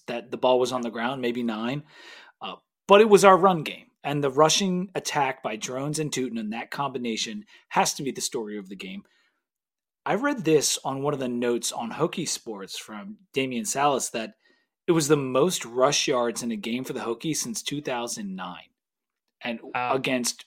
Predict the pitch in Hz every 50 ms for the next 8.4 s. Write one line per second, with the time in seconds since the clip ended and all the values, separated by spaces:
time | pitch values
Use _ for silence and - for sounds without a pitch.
0 | _ _ - 131 127 127 123 135 143 135 - - 113 101 110 117 120 117 117 117
1 | 120 123 - - 123 117 107 101 101 - _ _ _ _ _ - - - - 170
2 | 160 - - - - - 156 147 147 139 131 120 - - 127 120 117 110 101 -
3 | - - - - - - 147 151 147 139 143 143 139 135 127 123 - - 139 135
4 | 135 - - 151 131 135 - - - - 151 151 143 139 131 127 120 113 110 107
5 | 101 - - _ - 123 107 104 - 240 247 240 233 101 - - - - - -
6 | - 143 147 - - - - - - - _ _ _ - 135 131 120 120 113 104
7 | 101 98 90 _ _ _ _ _ _ _ _ _ _ _ _ _ - - - 170
8 | 156 147 165 185 160 - -